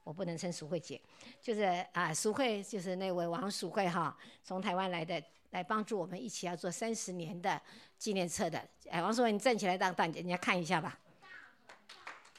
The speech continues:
<laughs> 感谢主哈，她是我们，啊，八九年、九零年代的那个时候的老阳光，当时她是在东京外语大读书的，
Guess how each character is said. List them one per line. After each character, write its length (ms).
<laughs> 1040
感 160
谢 160
主 220
哈， 240
她 180
是 160
我 160
们， 320
啊， 420
八 160
九 140
年、 200
九 140
零 200
年 160
代 180
的 100
那 120
个 80
时 120
候 160
的 140
老 160
阳 220
光， 340
当 180
时 120
她 140
是 140
在 140
东 220
京 160
外 120
语 80
大 200
读 180
书 200
的， 140